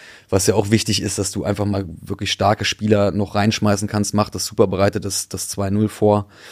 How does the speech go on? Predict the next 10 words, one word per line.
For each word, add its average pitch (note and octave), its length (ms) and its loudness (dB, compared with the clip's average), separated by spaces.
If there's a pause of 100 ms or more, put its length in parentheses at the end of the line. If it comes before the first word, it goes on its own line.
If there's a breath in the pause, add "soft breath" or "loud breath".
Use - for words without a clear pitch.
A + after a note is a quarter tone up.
(420 loud breath)
Ähm, F#2+ 260 2
auch G2+ 240 2
wichtig, G#2+ 280 2
dass G#2 180 0
es G2 140 -4
relativ G2+ 340 2
zügig G#2+ 300 -2
nach G2+ 120 -2
der G2+ 140 -6
Halbzeit G#2 640 0